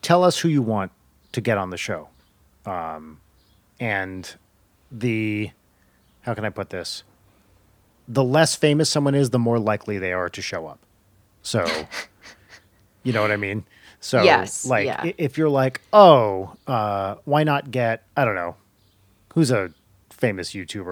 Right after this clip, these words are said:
Speaker 1: or something?" Uh, I'm gonna pick a name. I don't know. D-, who, J-, Jake Paul. Jake Paul. Let's put Jake Paul in here, the coolest guy in town.
Speaker 2: Mm-hmm.
Speaker 1: Uh,
Speaker 2: Yes.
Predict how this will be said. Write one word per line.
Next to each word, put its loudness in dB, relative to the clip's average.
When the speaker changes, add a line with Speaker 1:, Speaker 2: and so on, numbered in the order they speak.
Speaker 1:
or -10
something?" -14
Uh, -10
I'm -10
gonna -12
pick -14
a -10
name. -18
I -6
don't -8
know. -16
D-, -14
who, -6
J-, 0
Jake 4
Paul. 0
Jake 0
Paul. -6
Let's -4
put -4
Jake -4
Paul -2
in -10
here, -14
the -14
coolest 0
guy -2
in -6
town. -14
Speaker 2:
Mm-hmm. -12
Speaker 1:
Uh, -8
Speaker 2:
Yes. -10